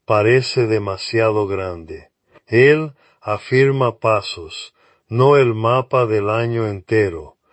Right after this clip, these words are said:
Dios no prometió iluminar todo el horizonte de una sola vez. Prometió luz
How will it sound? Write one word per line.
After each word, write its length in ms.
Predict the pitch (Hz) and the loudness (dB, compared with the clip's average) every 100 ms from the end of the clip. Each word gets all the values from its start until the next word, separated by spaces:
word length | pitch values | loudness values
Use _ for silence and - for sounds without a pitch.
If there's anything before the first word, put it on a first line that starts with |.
| - - | -20 -6
Dios 640 | 104 127 151 165 - - _ _ _ | 4 6 6 2 -6 -12 _ _ _
no 300 | 110 123 139 139 | -4 0 0 2
prometió 880 | 139 127 113 107 120 120 113 98 _ _ _ | 0 0 -2 -2 2 2 2 -2 _ _ _
iluminar 840 | 110 110 113 107 104 110 120 120 113 | -2 0 0 0 -2 0 0 0 -4
todo 560 | - 135 143 143 139 | 2 4 4 4 2
el 100 | 123 | 2
horizonte 880 | 117 107 95 - 120 117 107 104 98 _ _ _ | 0 -4 -6 -4 -2 -2 -4 -6 -6 _ _ _
de 200 | - 107 | -4 0
una 320 | 107 120 120 104 | 2 2 0 -2
sola 400 | - 110 104 92 | -2 -2 -2 -4
vez. 540 | 90 82 - - - _ _ - | -6 -10 -14 -18 -20 _ _ -14
Prometió 720 | - 123 123 113 110 131 143 139 | 0 2 2 0 0 4 6 6
luz 540 | 127 160 175 - - | 2 0 -2 -6 -12